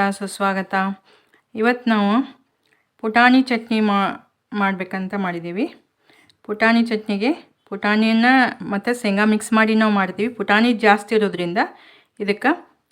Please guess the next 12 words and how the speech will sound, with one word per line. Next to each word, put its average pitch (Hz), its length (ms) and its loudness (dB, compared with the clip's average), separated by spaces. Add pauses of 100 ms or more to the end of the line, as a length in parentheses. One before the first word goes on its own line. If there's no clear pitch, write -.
(120)
ಪುಟಾಣಿ 196 340 2
ಚಟ್ನಿ 190 300 -6
ಅಂತ 180 120 -6
ಹೇಳ್ತೀವಿ. 180 500 -6 (580)
ಈ 269 560 -2
ಗ್ಲಾಸ್ಲೆ 208 540 0 (680)
ದೀಡ್ 220 200 0
ಗ್ಲಾಸ್ 190 640 -2
ಪುಟಾಣಿ 196 400 0
ತೊಗೊಂಡಿದ್ದೀವಿ, 180 680 -6 (400)
ಒಂದು 202 220 0
ಗ್ಲಾಸ್ 175 320 -4